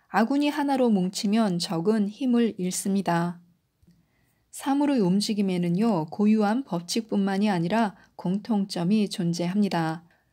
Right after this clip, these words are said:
즉 모든 움직임은요, 다른 사물의 움직임과 관련되어 있다는 사실입니다. 남들이 미치는 영향을 고려하여 내 행동을 정해야 할 때도 적극적으로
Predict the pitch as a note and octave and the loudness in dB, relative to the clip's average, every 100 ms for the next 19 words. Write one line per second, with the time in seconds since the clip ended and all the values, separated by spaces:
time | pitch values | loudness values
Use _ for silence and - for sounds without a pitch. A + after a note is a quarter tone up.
0 | _ _ _ - B3+ C4 G#3+ F#3 G#3+ A3+ | _ _ _ -4 0 2 4 4 4 2
1 | F#3+ F#3 - F3+ E3+ E3+ A#3 F#3+ E3+ _ | 2 0 -2 -2 -2 0 0 0 -4 _
2 | _ - G3 B3 C#4+ C#4 C4 B3 A#3+ G#3 | _ -4 0 2 0 -2 0 2 2 2
3 | F3+ F#3+ G3+ F#3 F3 F3 F#3 C4+ - E3+ | 0 -2 -4 -2 -2 -2 -4 -6 -6 -4
4 | G3 B3+ A#3+ A3 F#3+ F3+ D#3 F3+ F#3 G3+ | 0 2 2 2 0 -2 -4 -4 -2 -4
5 | F#3+ F3+ F3 E3+ E3+ F#3 E3 D#3+ E3+ _ | -4 -8 -4 -2 -2 0 -2 -4 -8 _
6 | _ - - _ G3+ A#3 C#4+ D4 B3 G3+ | _ -20 -20 _ 2 4 4 2 2 0
7 | - A#3 A3 F#3 F3+ G3 F#3 G3 F3 E3+ | 0 2 4 2 0 -2 -2 -2 -2 -2
8 | E3+ D#3+ E3+ A3 E3+ - _ - G#3 C4 | -2 -2 -2 -2 -4 -10 _ -2 0 0
9 | D4 C#4 B3 A3 G#3 A3 - E3+ F#3 F#3 | 0 -2 0 2 2 0 -2 -4 -2 -2
10 | G3 E3+ F3 E3+ E3+ C#4 - - _ - | -2 -4 -6 -4 -2 -4 -6 -20 _ -8
11 | E3+ F3+ G#3+ F#3+ E3+ B3 A#3 | -6 -4 -4 -2 -2 0 0